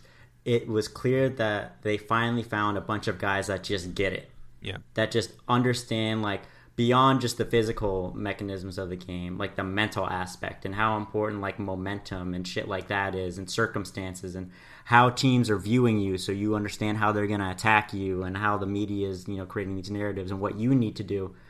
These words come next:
Speaker 1: to win, uh, from a mental aspect. It's not just playing your game, it's, uh, playing the mental chess game against the opponent. And they finally found a collection of guys that understand that, which was always,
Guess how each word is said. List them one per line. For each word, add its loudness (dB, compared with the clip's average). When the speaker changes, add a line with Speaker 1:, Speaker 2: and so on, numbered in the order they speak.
Speaker 1:
to -2
win, -2
uh, -2
from -6
a -4
mental -2
aspect. -6
It's -8
not 2
just -4
playing 0
your 2
game, -4
it's, -6
uh, -2
playing 0
the -2
mental -2
chess -4
game -6
against -8
the -4
opponent. -6
And -2
they 4
finally 4
found 2
a -2
collection -4
of -8
guys 2
that -4
understand -4
that, -6
which 2
was 2
always, 6